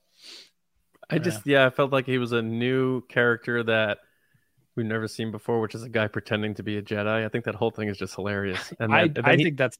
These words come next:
Speaker 2: yeah.
Speaker 1: But then he's like, he could have just left and went to go con someone else on another planet. He's like, he just started buying into whatever Obi-Wan was saying, almost like he wanted to be like a,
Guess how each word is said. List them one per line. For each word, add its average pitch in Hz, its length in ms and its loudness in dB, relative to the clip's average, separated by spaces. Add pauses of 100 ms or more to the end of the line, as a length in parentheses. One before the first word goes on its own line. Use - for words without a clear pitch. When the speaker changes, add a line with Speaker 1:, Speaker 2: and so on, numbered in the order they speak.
(120)
Speaker 2:
yeah. 156 180 -2 (380)
Speaker 1:
But 175 140 6
then 190 140 10
he's 190 140 6
like, 175 320 8 (440)
he 214 160 4
could - 180 0
have 262 80 0
just 254 160 6
left 147 600 4
and 151 120 6
went 160 140 6
to - 80 -12
go 170 100 8
con 175 420 0
someone 170 200 0
else 165 120 2
on 170 80 0
another 147 140 0
planet. 170 280 4
He's 135 100 0
like, 123 140 2 (300)
he 160 200 -2
just 147 180 0
started 156 320 4 (220)
buying 151 380 6
into 165 340 2
whatever 139 320 6
Obi-Wan 131 420 2
was 120 120 -6
saying, 165 280 4
almost 147 240 0
like 143 140 2
he 175 160 -4
wanted 147 340 2
to 151 80 -4
be 139 240 0
like 139 240 4
a, 127 400 2